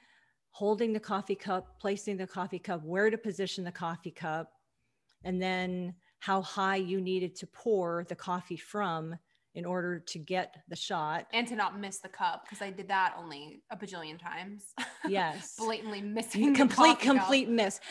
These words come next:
Speaker 1: It was funny too, because Jamie came out once and thought he could help and didn't understand
Speaker 2: Mm-mm.
Speaker 1: why hitting the coffee cup was tricky. And on his first attempt, completely
Speaker 2: <laughs> I
Speaker 1: missed
Speaker 2: forgot that.
Speaker 1: the, completely missed the mug. But it was quite the process that we were, I mean, we knew each,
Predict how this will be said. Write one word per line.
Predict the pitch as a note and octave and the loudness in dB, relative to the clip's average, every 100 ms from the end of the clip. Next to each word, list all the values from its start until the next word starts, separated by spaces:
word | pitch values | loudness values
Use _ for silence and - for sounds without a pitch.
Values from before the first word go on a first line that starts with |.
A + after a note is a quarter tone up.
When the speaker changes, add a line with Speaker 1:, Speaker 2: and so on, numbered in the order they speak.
| - | 4
Speaker 1:
It | |
was | B3 B3 | 4 6
funny | C4+ C4+ | 4 4
too, | C4 | 2
because | A#3 A3+ A3 | 0 0 0
Jamie | - G3+ A3 A#3 | 2 2 2 0
came | A3+ G3 | -2 0
out | F3+ F3+ | 0 0
once | F3 E3+ F3 - - - - | -2 -4 -6 -10 -14 -12 -8
and | F#3 | -4
thought | - F3+ | 0 0
he | F3+ | 0
could | F#3+ G3+ | -2 -4
help | D3 E3+ A#3+ - - - - | -2 -2 -2 -8 -20 -20 -10
and | F3+ F3 E3+ - G3 | -6 -6 -6 -8 -4
didn't | G3+ F#3+ | -2 0
understand | F#3 F#3+ G3+ F#3 F#3 | 0 -2 -2 -2 0
Speaker 2:
Mm-mm. | E3+ | 0
Speaker 1:
why | E3 | -2
hitting | E3 - G3+ G3+ | -2 -2 0 0
the | E3+ | -4
coffee | - E3 E3 | -6 -6 -4
cup | F#3 A3 F#3+ | -4 -4 -4
was | F#3+ F3 | -6 -8
tricky. | - F#3+ F#3 A#3 A#3+ - - | -8 -8 -6 -6 -6 -14 -10
And | F3 | -6
on | E3+ | -6
his | D3+ G3 | -4 -6
first | - F#3+ F#3+ G3+ | -6 -4 -4 -4
attempt, | F#3 - F#3+ G3+ G#3+ - - - _ _ | -10 -8 -4 -4 -6 -12 -16 -20 _ _
completely | - - - - C#4 D4+ D#4 C4 A#3 | 2 4 6 4 4 4 4 4 4
Speaker 2:
<laughs> | |
I | |
Speaker 1:
missed | A3 A3 A3+ A3 | 6 6 4 2
Speaker 2:
forgot | C#4+ B3 - | -2 -4 -2
that. | G#3 F#3+ | -4 -2
Speaker 1:
the, | G#3+ G#3 - | -2 -2 -4
completely | G#3+ G#3+ B3+ A3 A#3+ | -4 0 0 2 2
missed | A3 G#3 G#3 | 2 0 -2
the | - | -4
mug. | F3+ F3+ C#3+ D3+ D#3+ - _ _ _ - - | -2 0 0 -2 -8 -18 _ _ _ -20 0
But | - | 2
it | D4+ | 4
was | E4 | 2
quite | - G4+ | 4 4
the | G4 | 4
process | - F4 A4 - F3 - | 0 2 2 0 -2 -2
that | G3+ | -2
we | A#3+ | 0
were, | D4+ D#4+ - | 0 0 2
I | |
mean, | A3+ A#3 | 4 6
we | C4 | 6
knew | C4 E4 | 4 4
each, | A#3+ A#3 - | 2 0 -4